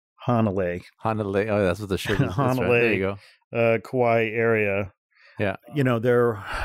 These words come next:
Speaker 1: you know, inevitably, and you get this a lot in tourist towns anyway, right? You get a lot of little galleries and little, you know,
Speaker 2: Yeah.
Speaker 1: artisan stuff and whatever.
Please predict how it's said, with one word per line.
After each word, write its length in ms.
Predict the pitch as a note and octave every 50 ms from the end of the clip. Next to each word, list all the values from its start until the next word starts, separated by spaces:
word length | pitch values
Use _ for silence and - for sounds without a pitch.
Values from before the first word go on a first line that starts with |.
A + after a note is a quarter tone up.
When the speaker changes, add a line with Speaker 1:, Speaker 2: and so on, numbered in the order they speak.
| - -
Speaker 1:
you 140 | - C#3+ C3
know, 140 | B2 A2+ A2+
inevitably, 520 | A#2 B2+ B2+ B2+ A#2 B2 G#2+ A2+ A#2 A#2
and 160 | A#2 B2 B2
you 80 | B2+ B2
get 220 | A2 C3 C3+ -
this 160 | - C3 A2
a 80 | - B2
lot 240 | A#2 A2+ A2 A2 A2
in 100 | G#2+ G#2+
tourist 380 | F#2+ - C#3 B2+ B2 A2+ - -
towns 300 | B2 A2 G#2+ G#2 G2+ G2
anyway, 400 | B2 C#3 C3 A#2 F#2+ F#2+ F2+ F#2+
right? 240 | G2 G2+ G2+ G2 G2+
You 140 | G2+ G#2 G2+
get 140 | G#2+ G#2+ - - - G#2
a 60 | G#2
lot 240 | G2+ G2 G2 G2+ G2
of 40 | F#2
little 180 | G2 G#2 G2 G2+
galleries 680 | F#2+ - F#2+ G2 G2+ G2+ G2+ F#2+ F#2+ G2 G2+ G2 F#2 F#2+
and 220 | G2+ F#2+ G2 G2
little, 300 | F#2+ F#2 G2 G2 F#2 F#2+ A2 -
you 120 | - A2+
know, 180 | G2+ G2 F#2+ F#2 -
Speaker 2:
Yeah. 60 | G#2
Speaker 1:
artisan 380 | G2+ G#2+ G2+ F#2+ F#2 G2 G2+ F#2
stuff 400 | - - - F#2+ F#2 - - -
and 240 | - G#2 G2+ G2 G2
whatever. 420 | G2 G#2 A2+ A#2 G2+ G#2 F#2 F#2